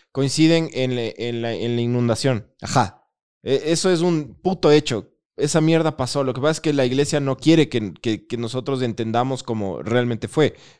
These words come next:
Speaker 1: Pero la misma Biblia dice. ¿Me cachas? O sea, la Biblia habla, todas, todas las religiones hablan.
Speaker 2: Sí.
Speaker 1: Pero hubo una inundación. Ahora, lo loco es cuando tú comienzas a conectar esa mierda y, y la parte científica con,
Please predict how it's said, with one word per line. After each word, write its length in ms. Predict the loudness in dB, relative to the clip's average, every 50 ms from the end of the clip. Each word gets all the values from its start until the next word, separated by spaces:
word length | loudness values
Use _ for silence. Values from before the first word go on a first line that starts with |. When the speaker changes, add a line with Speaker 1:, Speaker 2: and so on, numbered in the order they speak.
| _
Speaker 1:
Pero 160 | -2 -2 0 2
la 100 | 2 2
misma 300 | 2 2 2 2 2 4
Biblia 280 | 4 4 4 4 2
dice. 440 | 2 2 0 -2 -2 -8 -12 -14 _ _ _ _ _ _ _ _ _ _ _ _
¿Me 160 | -8 -8 -2
cachas? 240 | -2 -2 -2 -2 -4
O 20 | -2
sea, 100 | 0 2
la 120 | 2 2
Biblia 420 | 2 0 2 4 4 4 6 4
habla, 320 | 4 4 4 4 2 2 2
todas, 340 | 2 4 4 4 2 0 0
todas 180 | 2 2 4 4
las 100 | 4 2
religiones 460 | 2 2 0 0 0 0 0 2 2
hablan. 300 | 2 0 0 -2 -8 -10 -2
Speaker 2:
Sí. 180 | 0 0 0 0 -4 -16 -20 _ _ _
Speaker 1:
Pero 200 | 4 6 6 8
hubo 400 | 8 6 6 6 6 6 6 6
una 260 | 4 4 2 2 0
inundación. 840 | 0 0 0 -2 -2 -2 -2 -4 -4 -4 -4 -4 -4 -6 -10 -14 _ _ _ _ _ _ _ _ _ _ _ _ _
Ahora, 500 | 0 2 4 4 2 0 -4 _ _ _
lo 220 | -2 0 2 2
loco 360 | 4 4 4 2 2 4 2 2
es 120 | 2 4
cuando 280 | 2 2 4 4 2 2
tú 120 | 2 2
comienzas 380 | 2 2 0 0 -2 -4 -4 -6
a 80 | -4 -4
conectar 400 | -4 -4 -4 -2 0 0 0 0
esa 180 | 0 -2 -2
mierda 640 | 0 0 0 0 0 0 0 -2 -4 -6 -10 _ _ _ _ _ _ _ _
y, 220 | _ -4 -4 -2 -2
y 100 | -4 -2
la 180 | -2 -2 0
parte 280 | 0 -2 -2 -2 -4 -6
científica 720 | -4 -4 -4 -4 -4 -6 -8 -8 -10 -8 -4 -4 -4 -4 -2
con, 320 | -2 0 0 -2 -4 -8